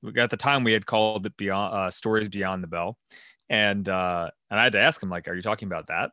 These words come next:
Or like, "Well, I don't know what you're talking about, man." He's like, "Yeah, no, that, I loved him." And I was like,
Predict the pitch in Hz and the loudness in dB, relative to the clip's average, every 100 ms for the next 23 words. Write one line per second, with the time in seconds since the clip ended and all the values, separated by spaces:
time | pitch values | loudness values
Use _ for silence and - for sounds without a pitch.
0 | _ 101 90 85 92 85 - _ _ 95 | _ -6 -6 -8 -10 -10 -12 _ _ -8
1 | 90 90 87 - 92 95 87 85 82 85 | -6 -8 -10 -8 -6 -6 -8 -8 -8 -8
2 | 87 92 107 123 120 226 208 208 147 202 | -10 -8 -6 -6 -2 0 2 0 -2 -6
3 | 101 92 170 196 104 92 87 85 | -8 -8 -6 -6 -6 -8 -10 -14